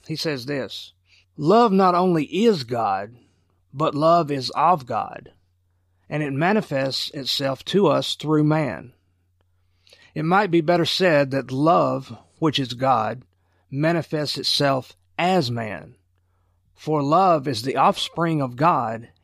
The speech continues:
even as man is." So, God is love. We are the offspring of God. Paul says this in the book of Acts in the New Testament. We are the offspring of God.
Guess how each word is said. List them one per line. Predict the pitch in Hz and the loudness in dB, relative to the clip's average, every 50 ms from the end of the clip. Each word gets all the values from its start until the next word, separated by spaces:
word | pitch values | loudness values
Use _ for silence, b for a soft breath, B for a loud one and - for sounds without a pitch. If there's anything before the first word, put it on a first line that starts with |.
| _ _ | _ _
even | - 185 180 156 143 131 127 | 0 2 2 2 2 2 0
as | 127 131 123 120 127 | -2 -4 -4 -4 -4
man | 131 143 139 127 113 110 | -2 -2 -2 -4 -4 -8
is." | 95 - - - - - - _ _ _ _ _ _ _ _ _ _ _ _ - | -10 -14 -16 -20 -20 -20 -20 _ _ _ _ _ _ _ _ _ _ _ _ -10
So, | - - - 208 185 180 165 151 143 131 _ _ _ _ - - | -4 2 4 4 4 4 4 2 -2 -6 _ _ _ _ -14 -6
God | 117 139 151 180 190 185 185 110 | 0 2 2 4 4 2 0 0
is | 156 165 165 143 | 0 0 0 0
love. | 131 131 120 98 - - 127 139 _ _ _ _ _ _ _ - | 0 0 0 -2 -2 -6 -12 -18 _ _ _ _ _ _ _ -20
We | 156 127 139 156 175 214 214 190 | -10 -2 2 4 4 6 6 6
are | 165 170 175 175 170 160 | 6 6 6 4 4 2
the | 147 151 127 | 0 -2 -2
offspring | 131 143 165 156 - - - 156 151 143 135 | 0 -2 -2 -2 -4 -6 -4 -4 -4 -4 -4
of | 123 120 | -6 -4
God. | 135 147 151 131 120 120 120 - | 0 0 2 2 0 -2 -2 -2
Paul | - 156 160 170 170 156 | 0 2 4 4 4 2
says | - - 147 139 135 123 120 | 0 -2 -2 -2 -4 -4 -6
this | 127 139 135 139 131 - - - - - _ _ _ _ _ _ _ _ _ _ - | -6 -4 -2 -2 0 0 -2 -2 -4 -8 _ _ _ _ _ _ _ _ _ _ -2
in | 139 131 | 0 0
the | 127 | 2
book | 131 135 139 | 0 2 0
of | 117 120 | 2 2
Acts | 139 135 123 113 117 - - - - - - - _ _ _ _ - | 2 2 2 0 -2 -4 -8 -8 -8 -8 -12 -16 _ _ _ _ -12
in | - 135 127 | -8 -6 -4
the | 123 | -2
New | 127 135 131 | -2 -2 -2
Testament. | - - 135 135 120 - - 104 104 - 175 _ _ _ _ _ _ _ _ - | -2 -2 -2 -2 -4 -6 -8 -12 -14 -16 -18 _ _ _ _ _ _ _ _ -6
We | 135 156 175 180 | -2 2 2 2
are | 175 | 4
the | 147 131 | 2 2
offspring | 131 156 143 - - - 156 147 139 | 2 0 0 -2 -4 -4 -4 -4 -4
of | 131 117 120 | -6 -8 -6
God. | 139 143 143 110 90 80 120 123 | -4 -2 -2 -2 -2 -4 -6 -10